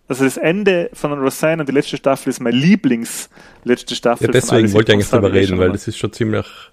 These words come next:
Speaker 2: ungewöhnlich.
Speaker 1: Ja. Genau,
Speaker 2: was
Speaker 1: ja.
Speaker 2: sie da gemacht haben.
Speaker 1: Erzähl einmal.
Speaker 2: Ähm, in der letzten Staffel, ähm, oder ich glaube schon bevor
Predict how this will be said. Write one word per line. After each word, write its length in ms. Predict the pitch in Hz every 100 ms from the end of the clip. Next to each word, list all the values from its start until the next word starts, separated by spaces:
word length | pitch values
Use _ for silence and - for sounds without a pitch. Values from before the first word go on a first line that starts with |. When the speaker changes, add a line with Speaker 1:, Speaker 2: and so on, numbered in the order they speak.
| _ _ _ _ _ -
Speaker 2:
ungewöhnlich. 640 | 127 113 95 90 98 90
Speaker 1:
Ja. 140 | - - _ _ _ _ _ _ _ _
Genau, 300 | 117 104 92
Speaker 2:
was 160 | 92 92
Speaker 1:
ja. 20 |
Speaker 2:
sie 40 |
da 80 | 92
gemacht 340 | 87 92 - -
haben. 220 | 95 92 _ _ _ _ _ _ _ _ _ _ -
Speaker 1:
Erzähl 260 | - 113 98
einmal. 240 | 90 90 _ _
Speaker 2:
Ähm, 600 | - 104 107 107 107 104 101 _ _ - _ _ _ _ _ _ _ _ -
in 100 | 113
der 100 | 107
letzten 340 | 147 - -
Staffel, 720 | - 110 123 - 131 - - - _ _ _ _ _ _ _ _ _ _ _ -
ähm, 480 | 101 101 101 98 - -
oder 100 | 104
ich 60 |
glaube 180 | 104 107
schon 160 | - 104
bevor 600 | 107 - 104 117 69 -